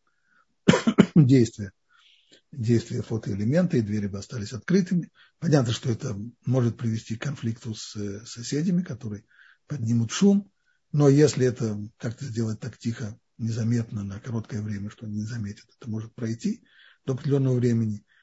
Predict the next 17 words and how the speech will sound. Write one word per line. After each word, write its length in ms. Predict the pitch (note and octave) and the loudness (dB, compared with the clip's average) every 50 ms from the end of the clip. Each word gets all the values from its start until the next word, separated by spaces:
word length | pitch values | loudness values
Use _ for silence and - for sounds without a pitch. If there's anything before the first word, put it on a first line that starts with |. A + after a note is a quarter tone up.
| _ _ _ | _ _ _
И, 340 | - E3 F#3 A3 A3+ A#3 A#3 | 2 6 6 8 8 6 4
как 220 | - - D#3+ C3 - | 4 0 -6 -4 -4
я 80 | D3 | -4
сказал, 680 | B2+ - - C3+ C#3 D#3+ E3+ F3+ F3+ F3 D#3+ C#3 C3 C3+ C3 - _ _ _ _ - | -2 -2 -2 2 4 6 6 6 4 2 -2 -4 -6 -10 -14 -16 _ _ _ _ -2
лучше 300 | B2+ C#3+ C#3+ - - D3 | 0 0 0 0 0 0
заранее, 460 | C3+ B2 A2 A#2 A#2+ B2 B2+ A#2+ A2+ | 2 2 2 2 0 0 0 -2 -4
в 140 | A#2 - _ _ _ | -6 -10 _ _ _
принципе, 300 | - A#2 A#2 A#2 - - | -6 -6 -6 -6 -8 -10
договариваться 600 | G#2+ A2 A2 A2+ A2+ A2+ A#2+ A#2+ A#2+ A#2 A2+ - A2 | -8 -6 -2 -2 0 0 2 2 0 0 -2 -6 -10
с 80 | - | -8
неевреем 480 | - A#2+ G#2+ G#2 G#2+ A2+ A#2+ B2+ B2+ A#2 | -6 -6 -4 -4 -2 -2 -2 -2 -2 -4
по 100 | - G#2+ | -6 -8
поводу 480 | - - G2+ G#2 G#2 G2 F#2+ G#2 G#2 _ _ _ _ _ _ _ - | -10 -10 -10 -8 -8 -8 -10 -10 -12 _ _ _ _ _ _ _ -8
возможности 600 | - A#2 A#2 F#2+ A#2 A#2+ A#2+ A2 G2+ A2 - - | -6 -6 -2 0 0 2 2 0 -2 -4 -6 -6
открытия, 380 | G#2+ - - D3 B2+ A#2 - A2 | -8 -6 -4 -6 -4 -4 -4 -8
чтобы 280 | - - G#2+ G2 G2+ | -8 -8 -8 -6 -6
он, 220 | G#2 G#2+ G#2 G#2 | -4 -4 -4 -6